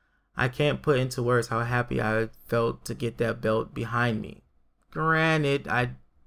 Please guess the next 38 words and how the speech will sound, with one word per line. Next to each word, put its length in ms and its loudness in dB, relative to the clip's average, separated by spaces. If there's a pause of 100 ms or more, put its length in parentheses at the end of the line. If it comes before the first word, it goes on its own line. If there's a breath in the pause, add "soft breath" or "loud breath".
did 180 4
have 240 4
some 140 -4
great 220 0
moments 400 -2
at 260 -2
purple, 580 0 (680 soft breath)
but 360 2 (640)
just 280 -6
life 360 0
punches 360 -2
were 320 0 (460)
getting 200 0
to 140 -2
me 120 0
big 240 0
time. 400 -4 (880)
And 180 0
as 140 4
a 60 4
newly 360 4 (160)
minted 380 2
brown 300 6
belt, 320 4 (200)
it 280 -2
<laughs> 60 -20
still 680 4
haven't 320 4
hit 180 2
me. 280 -4 (420)
I'm 200 4
still 760 2
processing 680 4
it, 180 0
and 100 -2
it 40 -4
still 280 0
feels 380 -2